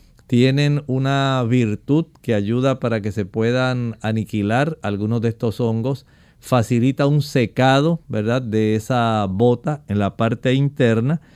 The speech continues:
y, por supuesto, va a alternar un día, pues, usa una, cuando llegue las pone a secar afuera al sol, mientras al día siguiente usa el otro par de botas.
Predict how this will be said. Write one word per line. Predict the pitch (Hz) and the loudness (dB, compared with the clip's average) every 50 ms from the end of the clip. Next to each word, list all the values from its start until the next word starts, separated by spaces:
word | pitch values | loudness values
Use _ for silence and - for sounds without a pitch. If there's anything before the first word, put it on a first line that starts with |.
| - - - - _ _ _ - | -20 -20 -20 -20 _ _ _ 0
y, | 131 143 147 | 0 0 2
por | 151 165 156 135 | 2 0 0 2
supuesto, | - 170 160 - 151 135 131 - - - 185 175 - - _ _ - - - | 0 -2 0 0 2 2 0 0 -2 -2 -4 -4 -4 -10 _ _ -20 -12 -8
va | 110 110 107 120 131 143 151 156 156 | -4 -2 0 2 2 2 2 2 0
a | 143 131 131 131 127 123 120 120 117 113 | 0 0 0 0 2 2 0 0 0 -2
alternar | 107 - 120 123 117 - - 131 131 135 139 131 131 139 151 151 | -2 -2 -2 -2 -2 -2 -2 0 0 0 0 0 0 0 -2 -2
un | - 123 127 123 | -2 -2 -2 0
día, | 123 127 131 139 139 139 135 | 2 2 2 2 2 0 0
pues, | - 123 113 - - - | 0 -2 -2 -2 -4 -8
usa | - 113 110 - 131 123 | -8 -6 -2 0 0 0
una, | 120 123 127 131 139 143 151 151 139 - - - - - _ _ _ _ _ _ _ | 2 0 0 0 0 0 -2 -2 -4 -8 -14 -20 -20 -20 _ _ _ _ _ _ _
cuando | - - 113 110 113 113 | -4 -2 0 2 2 2
llegue | 110 107 123 131 131 131 147 139 | 2 2 2 2 2 2 2 0
las | 123 104 | 0 -2
pone | - - 120 120 120 123 131 131 131 127 120 107 | -4 -4 -2 -2 0 0 0 0 -2 -2 -2 -2
a | 110 113 110 110 107 104 104 | -2 0 0 0 0 0 -2
secar | 98 - 113 101 95 - 120 131 147 165 - - | -2 -2 -2 -2 0 0 0 0 0 -2 -4 -6
afuera | 101 101 - - 120 117 123 127 131 | -6 -8 -6 -4 -2 0 2 2 2
al | 127 113 104 | 0 -2 -4
sol, | - - - 120 120 127 143 156 147 - _ _ _ _ _ _ _ _ _ _ - | -4 -2 0 0 2 2 0 -2 -6 -10 _ _ _ _ _ _ _ _ _ _ -8
mientras | - 117 127 143 160 180 170 - 170 156 151 - - | -2 0 2 2 2 2 2 2 0 0 0 0 0
al | 120 120 123 113 | 0 0 0 2
día | 123 135 135 | 2 2 2
siguiente | 123 143 131 127 127 127 123 127 | 2 0 0 0 -2 -2 -2 -2
usa | 117 113 113 104 127 123 123 - _ _ | -2 -2 -2 -2 -2 -4 -4 -6 _ _
el | - 110 107 | -2 0 0
otro | 110 113 117 123 120 107 - | 0 0 0 0 -2 0 0
par | 123 110 110 107 | 0 0 0 0
de | 110 117 | 0 0
botas. | 120 123 147 165 - - - 110 101 - - _ | 0 0 0 -2 -4 -6 -8 -10 -10 -14 -20 _